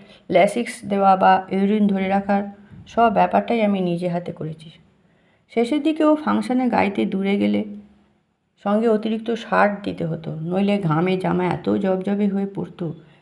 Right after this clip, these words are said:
যে মঞ্চে উঠে ওই জামা গায়ে গান গাওয়া সম্ভব হতো না। ডায়াবেটিসের জন্য একসময় হেমন্তকে ইনসুলিন ইনজেকশন পর্যন্ত নিতে হতো,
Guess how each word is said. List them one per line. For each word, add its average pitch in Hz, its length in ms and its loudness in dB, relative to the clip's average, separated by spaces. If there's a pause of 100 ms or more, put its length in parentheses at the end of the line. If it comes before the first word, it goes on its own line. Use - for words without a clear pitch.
(100)
যে 202 160 4
মঞ্চে 190 460 0
উঠে 208 400 -4
ওই 190 200 -2
জামা 185 260 -2
গায়ে 175 340 0 (440)
গান 170 240 2
গাওয়া 190 360 2 (200)
সম্ভব 185 520 -4 (840)
হতো 160 200 -6
না। 156 180 -10 (1500)
ডায়াবেটিসের 254 520 6
জন্য 294 260 6
একসময় 285 400 2
হেমন্তকে 240 500 0
ইনসুলিন 226 600 0
ইনজেকশন 214 520 0
পর্যন্ত 226 340 -4
নিতে 165 340 -4
হতো, 143 260 -8